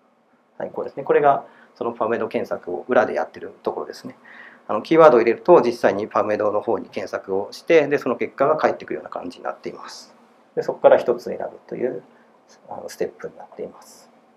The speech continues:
で、それからその出てきた結果を、のリストなんですけど、これを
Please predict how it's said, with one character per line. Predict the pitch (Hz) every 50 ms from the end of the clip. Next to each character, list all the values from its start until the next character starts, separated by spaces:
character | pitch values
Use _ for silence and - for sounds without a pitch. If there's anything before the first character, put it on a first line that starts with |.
| _ _ _ _ _ _ _ _ _ _ _ _ _ _ _ _ _
で、 | 165 170 175 170 165
そ | - 160
れ | 151 151
か | 151 151
ら | 147 143 135
そ | - 143
の | 135 131 131 135 135 - - - _ _
出 | _ 190 196
て | 196
き | - -
た | 110 -
結 | - - -
果 | - - 143 135 127 - - - -
を、 | 139 143 143 - 143 -
の | 139 135
リ | 135 131
ス | 123 -
ト | - 120
な | 101 -
ん | -
で | -
す | - -
け | 135
ど、 | 135 143 135
こ | - 180
れ | 180 180
を | 175 175 180 -